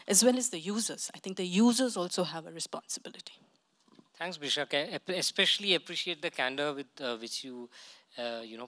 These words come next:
Speaker 2: pointed out that, uh, having a resource is very different from unlocking its value, and this has happened p-, in the past with India's biodiversity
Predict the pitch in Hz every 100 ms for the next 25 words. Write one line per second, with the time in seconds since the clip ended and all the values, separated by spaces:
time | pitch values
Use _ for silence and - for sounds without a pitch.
0 | - 131 143 156 165 143 131 127 127 120
1 | - 123 110 104 123 139 180 180 151 151
2 | 143 147 143 143 127 135 131 - 131 127
3 | 131 120 - - - - 139 135 139 143
4 | 156 139 120 127 139 139 131 120 117 135
5 | - 143 123 - 139 135 165 147 151 196
6 | 147 147 - 143 143 - 151 127 143 131
7 | 143 117 120 143 160 139 123 127 - -
8 | 110